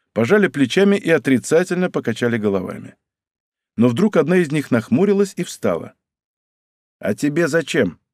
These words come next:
спросила одна из них. «Следователь по особо важным делам», —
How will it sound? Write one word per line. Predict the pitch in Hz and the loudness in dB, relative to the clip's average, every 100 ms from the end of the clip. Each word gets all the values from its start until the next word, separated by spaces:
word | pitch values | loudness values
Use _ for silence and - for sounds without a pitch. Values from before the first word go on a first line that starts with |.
| _ _ | _ _
спросила | - 117 110 107 101 | -4 -2 -2 0 0
одна | 101 | 0
из | 95 80 | -4 -6
них. | - - _ _ _ _ _ _ _ _ _ | -14 -16 _ _ _ _ _ _ _ _ _
«Следователь | - - 143 190 185 180 139 120 | -18 -4 2 4 4 2 0 2
по | 107 | 0
особо | 104 165 160 | 0 -2 0
важным | 131 143 135 107 | 0 0 0 0
делам», — | 101 110 110 | 2 2 2